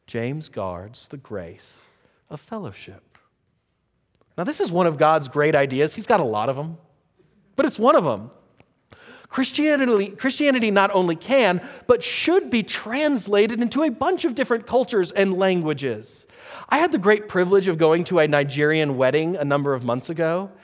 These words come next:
It was nothing like a Western wedding, and it was bathed in the grace and beauty of God. It was a beautiful experience. John Stott says this, "From our later perspective of church history,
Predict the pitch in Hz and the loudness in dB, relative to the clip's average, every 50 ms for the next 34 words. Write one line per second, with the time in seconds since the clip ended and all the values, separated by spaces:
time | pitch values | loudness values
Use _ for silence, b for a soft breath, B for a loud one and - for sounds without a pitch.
0 | B B B B B B 254 302 311 320 302 262 262 226 226 262 311 320 - - | B B B B B B -4 0 2 2 2 2 0 0 4 4 4 4 4 2
1 | 277 262 233 226 214 214 220 190 190 190 185 185 - 175 160 147 143 135 127 110 | 2 4 6 4 4 4 4 4 4 2 2 0 -2 -2 0 2 0 0 0 -2
2 | 90 85 87 92 _ _ _ _ _ _ _ _ _ _ _ _ _ _ _ _ | -6 -10 -16 -20 _ _ _ _ _ _ _ _ _ _ _ _ _ _ _ _
3 | _ _ _ _ 147 151 156 160 139 131 117 117 117 _ _ _ _ 185 180 190 | _ _ _ _ -6 -6 -6 -6 -6 -10 -10 -12 -20 _ _ _ _ -10 -6 0
4 | 202 214 208 196 175 139 120 107 98 92 - _ _ - - _ 143 139 131 123 | 2 4 4 4 4 2 -2 -6 -8 -14 -18 _ _ -20 -14 _ -10 -8 -8 -8
5 | 123 127 143 143 160 165 156 139 120 117 110 - - - - _ 131 117 113 107 | -8 -6 -2 2 2 4 4 2 0 -4 -6 -12 -18 -20 -14 _ -10 -10 -10 -12
6 | 110 - 131 139 143 147 139 131 113 101 92 90 92 95 b b b b b b | -14 -14 -12 -10 -8 -8 -8 -8 -8 -10 -12 -14 -16 -20 b b b b b b
7 | b b b - 120 107 - - 92 85 - - - - - _ _ _ _ _ | b b b -16 -16 -12 -10 -8 -8 -8 -10 -14 -20 -20 -20 _ _ _ _ _
8 | _ _ _ _ _ - 208 190 196 - - - - 214 202 190 - 160 139 120 | _ _ _ _ _ -16 -16 -16 -16 -20 -18 -12 -6 -6 -6 -4 -4 -6 -6 -6
9 | - - - 110 101 95 101 92 - _ _ - - - - _ _ _ _ _ | -8 -12 -12 -12 -12 -12 -14 -16 -20 _ _ -20 -20 -20 -20 _ _ _ _ _
10 | _ _ _ _ _ _ _ _ _ _ _ _ _ _ _ _ - 156 151 147 | _ _ _ _ _ _ _ _ _ _ _ _ _ _ _ _ -4 -2 -2 -2
11 | 139 - - 135 117 139 - - - 120 110 101 101 90 90 95 - - - _ | -2 -2 0 0 0 -2 -4 -8 -8 -8 -8 -8 -12 -14 -14 -14 -20 -20 -20 _
12 | _ _ _ _ b b b b b b b b b b b b - 190 196 202 | _ _ _ _ b b b b b b b b b b b b 0 4 4 6
13 | 190 180 185 185 202 214 202 214 202 - - 190 180 180 - 175 156 156 - - | 6 6 6 6 6 4 2 0 -4 2 2 2 2 2 0 -2 -2 -2 -6 -4
14 | - 165 160 160 - 139 117 - - - 110 98 98 110 113 | -4 -4 -4 -4 -6 -8 -8 -8 -8 -8 -6 -6 -6 -8 -12